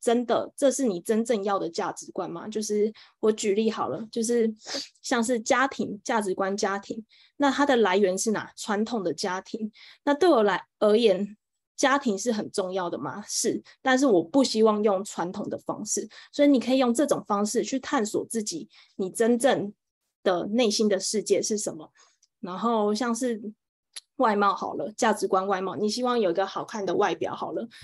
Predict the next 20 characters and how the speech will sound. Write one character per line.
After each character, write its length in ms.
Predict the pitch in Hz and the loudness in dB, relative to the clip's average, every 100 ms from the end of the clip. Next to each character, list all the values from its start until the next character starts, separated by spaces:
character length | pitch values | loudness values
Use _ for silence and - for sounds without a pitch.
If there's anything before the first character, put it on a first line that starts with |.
| - - | -10 0
那 80 | 285 | 2
来 200 | 247 208 | 4 6
源 180 | 208 | 4
可 140 | 220 220 | 2 0
能 160 | 185 | -2
是 240 | 196 233 214 | -2 -2 0
社 180 | 269 214 | 2 0
群 180 | 214 | 0
媒 160 | 185 175 | -4 -6
体， 140 | 170 | -8
大 100 | 175 | -6
家 120 | 202 208 | -4 -2
都 160 | 214 | -4
过 180 | 214 240 | 0 0
得 100 | - | 0
很 140 | - - | -6 -10
漂 220 | 247 190 | -4 -2
亮 220 | 208 165 | -4 -6
嘛。 120 | 143 214 - - | -12 -16 -20 -12
那 100 | - | -2